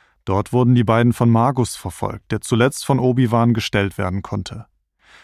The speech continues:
Zwar konnten Padme, Taliesin, Anakin und Obi-Wan den Planeten erfolgreich wieder verlassen, doch kam Siri Tachi während der Schlacht zu Tode. Außerdem musste der Codebrecher letztendlich zerstört werden,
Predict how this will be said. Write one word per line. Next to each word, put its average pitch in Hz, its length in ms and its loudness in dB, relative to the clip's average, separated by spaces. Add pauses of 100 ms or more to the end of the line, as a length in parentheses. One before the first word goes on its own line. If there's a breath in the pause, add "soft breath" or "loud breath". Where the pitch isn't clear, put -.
Zwar 120 360 -4
konnten 147 380 -2
Padme, 127 580 -2
Taliesin, 120 720 0
Anakin 120 480 0
und 110 140 0
Obi-Wan 117 500 0
den 110 160 0
Planeten 113 420 0
erfolgreich 123 680 -2
wieder 107 180 -2
verlassen, 127 540 -6 (640 soft breath)
doch - 160 -2
kam 156 300 2
Siri 170 420 2
Tachi 131 520 -2
während 127 260 0
der 131 80 0
Schlacht - 380 -4
zu - 120 -8
Tode. 98 520 -8 (840 soft breath)
Außerdem 113 480 0
musste 123 260 0
der 113 120 2
Codebrecher 110 640 -2
letztendlich 113 600 -2
zerstört 113 500 -2
werden, 95 320 -6